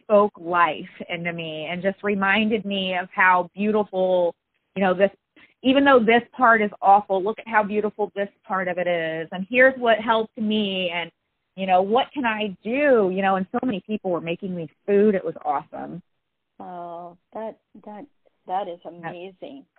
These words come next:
Speaker 1: Yeah.
Speaker 2: And I
Speaker 1: my
Speaker 2: think that
Speaker 1: parents, yeah, I, I really, I was,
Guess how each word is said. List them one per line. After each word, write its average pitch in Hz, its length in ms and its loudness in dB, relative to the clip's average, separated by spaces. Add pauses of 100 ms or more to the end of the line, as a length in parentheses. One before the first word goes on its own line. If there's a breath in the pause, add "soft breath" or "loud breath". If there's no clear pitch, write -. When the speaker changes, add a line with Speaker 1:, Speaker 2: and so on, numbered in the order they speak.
(360)
Speaker 1:
Yeah. 185 320 0
Speaker 2:
And 240 120 -2
I 247 80 -2
Speaker 1:
my 185 120 -2
Speaker 2:
think 285 180 -6
that 196 60 -6
Speaker 1:
parents, 196 420 0 (280)
yeah, 175 340 -4
I, 180 120 0
I 185 200 0
really, 196 480 -2
I 208 140 -4
was, 185 160 0